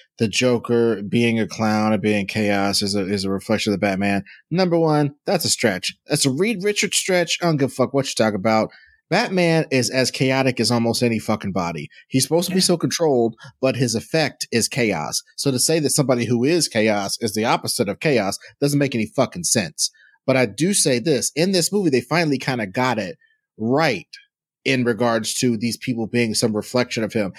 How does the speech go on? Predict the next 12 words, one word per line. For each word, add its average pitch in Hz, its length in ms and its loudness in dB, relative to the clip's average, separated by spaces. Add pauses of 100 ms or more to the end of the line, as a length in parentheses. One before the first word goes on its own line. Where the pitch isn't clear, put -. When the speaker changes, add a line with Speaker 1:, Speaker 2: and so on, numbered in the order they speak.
(140)
Speaker 1:
The 127 80 0
Penguin 185 320 2
is 131 100 0
not 135 160 2
a 131 40 4
reflection 127 440 0
of, 113 240 0
of 113 240 -2
Bruce 117 220 -2
Wayne 113 240 0
or 110 160 2
Batman. 101 640 -2